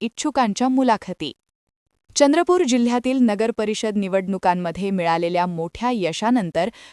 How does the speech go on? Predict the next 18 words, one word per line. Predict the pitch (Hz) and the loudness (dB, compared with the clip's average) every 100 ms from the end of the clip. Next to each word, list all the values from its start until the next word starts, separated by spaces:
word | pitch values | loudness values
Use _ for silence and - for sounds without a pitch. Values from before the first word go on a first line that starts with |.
| _ | _
काँग्रेस | 254 254 285 330 - | 6 6 4 0 -2
पक्षाने | 233 - 226 220 247 - | -2 0 0 0 -2 -2
आता | 196 214 | -2 -2
चंद्रपूर | - 208 226 233 254 | -2 0 0 0 -2
शहर | 233 196 180 233 | -2 -4 -2 -2
महानगरपालिकेवर | 190 175 254 277 240 220 175 170 175 175 185 | -2 -2 0 0 0 2 0 0 -6 -4 -4
लक्ष | 214 208 - 285 | -2 -4 -4 -4
केंद्रित | 240 196 170 170 | -2 -2 -2 -4
केले | - 160 | -6 -4
आहे. | 147 156 160 - _ - - - | -4 -4 -8 -12 _ -20 -16 2
या | 226 | 4
पार्श्वभूमीवर | 226 208 202 233 214 220 220 208 233 | 6 6 4 0 0 0 0 0 -4
शहर | - 196 190 | -4 -4 -2
मनपासाठी | 214 180 175 190 208 214 - 240 - | -2 -2 -2 -2 0 -4 -4 -6 -8
इच्छुक | 202 - 269 247 | -12 -8 -4 -2
उमेदवारांच्या | 202 185 175 165 165 165 | -2 0 0 0 -2 -6
मुलाखती | 165 160 175 - 202 156 156 - - | -6 -2 -2 -2 -6 -8 -10 -18 0
काँग्रेसकडून | - 240 262 311 - 208 208 | 4 6 4 0 -2 -2 -2